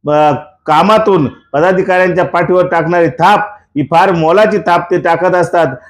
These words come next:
आणि अतिशय या ठिकाणी प्रत्येक पदाधिकाऱ्याला जवळून विचारून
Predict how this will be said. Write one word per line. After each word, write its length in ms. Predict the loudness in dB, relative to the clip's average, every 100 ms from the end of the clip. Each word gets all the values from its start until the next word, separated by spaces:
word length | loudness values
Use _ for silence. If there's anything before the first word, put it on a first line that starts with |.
| _
आणि 180 | -4 0
अतिशय 760 | 2 2 0 -4 0 0 2 -2 _ _ -2
या 140 | 0
ठिकाणी 420 | 0 -2 0 0
प्रत्येक 540 | -2 -4 -2 -2 -2 -2
पदाधिकाऱ्याला 680 | 0 0 0 0 2 0
जवळून 520 | 2 2 2 2 2
विचारून 500 | -2 0 2 2 0